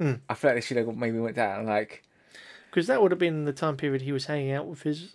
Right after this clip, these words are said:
Speaker 1: then brother.
Speaker 2: Yeah.
Speaker 1: <laughs>
Speaker 2: Like, it would have been quite, quite nice to see how he actually got locked up. M-, maybe, like, maybe five minutes, it's like a little,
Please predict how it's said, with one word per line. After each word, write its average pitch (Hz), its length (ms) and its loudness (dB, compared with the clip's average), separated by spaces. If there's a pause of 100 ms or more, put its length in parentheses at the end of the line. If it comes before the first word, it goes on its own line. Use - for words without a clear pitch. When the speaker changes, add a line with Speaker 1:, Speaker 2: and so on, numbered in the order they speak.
(120)
Speaker 1:
then 147 220 0
brother. 147 440 0
Speaker 2:
Yeah. 113 340 0 (640)
Speaker 1:
<laughs> 131 100 -2 (460)
Speaker 2:
Like, 170 200 8
it - 20 8
would 175 60 8
have 180 60 4
been 196 100 4
quite, 190 240 2
quite - 260 0
nice 165 220 4
to - 60 -12
see - 180 -2
how 147 160 4
he 143 120 8
actually 139 280 0
got 110 180 2
locked 131 260 0
up. 131 200 4
M-, 170 80 -8 (180)
maybe, 190 240 4
like, 170 160 6
maybe 147 200 0
five 135 300 6
minutes, 127 300 0
it's 113 140 -6
like 113 180 0
a 127 60 -2
little, 113 360 0